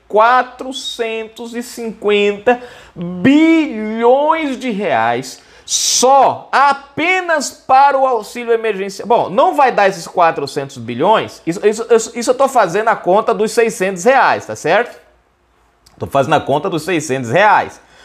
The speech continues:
Nós vamos ter mais um mês ainda, tá? Do, do, do auxílio emergencial. Provavelmente vai ficar entre duzentos e cinquenta reais e trezentos e cinquenta reais. Não se tem o valor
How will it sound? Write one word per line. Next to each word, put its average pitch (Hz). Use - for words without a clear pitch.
Nós 196
vamos 269
ter 240
mais 214
um 359
mês 247
ainda, 165
tá? 147
Do, 135
do, 143
do 139
auxílio 135
emergencial. 123
Provavelmente 240
vai 208
ficar 185
entre 190
duzentos 254
e 214
cinquenta 135
reais 143
e 233
trezentos 214
e 214
cinquenta 180
reais. 147
Não 180
se 247
tem 196
o 202
valor 190